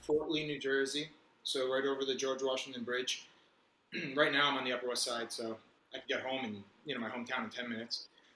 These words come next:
Um, but, uh, I went to School of Visual Arts in Manhattan and, uh, majored in directing. And then after college, spent a couple of years living here in Manhattan on the Lower East Side,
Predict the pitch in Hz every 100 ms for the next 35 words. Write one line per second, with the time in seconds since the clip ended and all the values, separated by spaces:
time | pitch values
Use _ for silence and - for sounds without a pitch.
0 | _ 156 147 143 143 143 143 143 - -
1 | _ - - _ 143 165 165 160 170 160
2 | 156 156 156 170 - 202 190 185 175 160
3 | 160 170 165 151 143 147 147 170 185 -
4 | _ _ 151 143 139 139 135 - - 135
5 | 123 120 139 147 147 143 131 123 123 -
6 | 170 175 - _ _ _ _ _ 139 135
7 | 135 156 156 160 160 160 156 160 - -
8 | - _ _ _ 175 196 - 190 185 180
9 | 180 - 226 226 220 196 190 214 202 -
10 | 202 196 190 180 185 175 - - 175 170
11 | 175 175 - 170 170 165 160 156 156 156
12 | 156 151 151 151 151 - 147 147 147